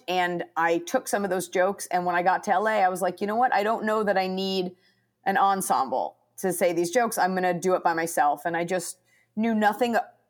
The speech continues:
I always knew I was gonna do stand-up, but without being a student of stand-up, I didn't watch it growing up, really. I know I'd seen a little bit, but no real education about it.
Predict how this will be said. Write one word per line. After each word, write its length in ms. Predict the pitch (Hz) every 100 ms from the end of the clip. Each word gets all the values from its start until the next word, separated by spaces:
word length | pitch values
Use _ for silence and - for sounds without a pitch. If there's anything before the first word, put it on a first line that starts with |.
| _
I 140 | 233 262
always 220 | 330 269
knew 200 | 285 285
I 60 |
was 160 | 247 208
gonna 180 | 233 233
do 140 | 226
stand-up, 460 | 233 233 233 233 233
but 100 | 208
without 260 | 226 220
being 160 | 247 220
a 40 |
student 420 | 180 - 214 196 175
of 80 |
stand-up, 380 | - 175 160 165
I 80 | 170
didn't 240 | 185 185
watch 360 | 185 180 180 190
it 120 | 175
growing 320 | 185 185 190
up, 180 | 196 190
really. 640 | 170 160 190 180 165 165 170
I 120 | 185
know 100 | 175
I'd 80 | 180
seen 200 | 202 185
a 60 |
little 180 | 170 165
bit, 180 | 170 175
but 100 | 170
no 160 | 214 202
real 200 | 202 196
education 480 | 185 - 302 320
about 240 | 320 302 311
it. 180 | 311